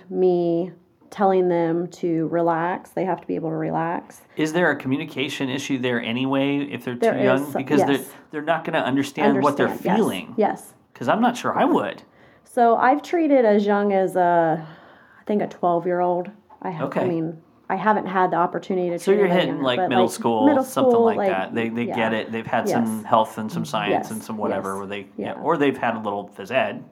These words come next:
Speaker 2: You know, you,
Speaker 1: Yeah,
Speaker 2: you got gym
Speaker 1: yeah.
Speaker 2: class and you hurt your arm and you
Speaker 1: Uh-huh.
Speaker 2: realize, "Oh, that hurts right here," and you can
Speaker 1: Uh-huh.
Speaker 2: communicate it better.
Speaker 1: And then I think the oldest I've treated is, like, ninety or ninety-one.
Speaker 2: And
Speaker 1: So
Speaker 2: you and I
Speaker 1: it's
Speaker 2: were
Speaker 1: like
Speaker 2: talking about before we started, uh, Parkinson's patients.
Speaker 1: Yes.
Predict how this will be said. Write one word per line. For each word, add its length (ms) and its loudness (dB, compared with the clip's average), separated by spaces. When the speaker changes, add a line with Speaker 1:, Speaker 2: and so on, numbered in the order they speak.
Speaker 2:
You 100 -8
know, 80 -8
you, 100 -6
Speaker 1:
Yeah, 140 0
Speaker 2:
you 80 -8
got 160 -6
gym 200 -2
Speaker 1:
yeah. 40 -6
Speaker 2:
class 300 -4
and 100 -6
you 140 -10
hurt 240 -6
your 80 -10
arm 220 0
and 100 -6
you 60 -8
Speaker 1:
Uh-huh. 60 -6
Speaker 2:
realize, 300 -4
"Oh, 160 2
that 180 -2
hurts 260 -8
right 180 -4
here," 280 -8
and 100 -8
you 120 -4
can 120 -6
Speaker 1:
Uh-huh. 140 -8
Speaker 2:
communicate 420 -8
it 100 -18
better. 240 -12
Speaker 1:
And 180 4
then 220 4
I 100 2
think 240 4
the 80 2
oldest 320 0
I've 140 -2
treated 300 -6
is, 120 -8
like, 220 -8
ninety 480 -2
or 80 -2
ninety-one. 800 -4
Speaker 2:
And 120 -2
Speaker 1:
So 60 4
Speaker 2:
you 60 2
and 100 0
I 40 2
Speaker 1:
it's 20 2
Speaker 2:
were 60 2
Speaker 1:
like 80 -4
Speaker 2:
talking 280 2
about 240 0
before 220 0
we 80 -4
started, 520 -2
uh, 180 -2
Parkinson's 500 -6
patients. 460 -14
Speaker 1:
Yes. 340 -2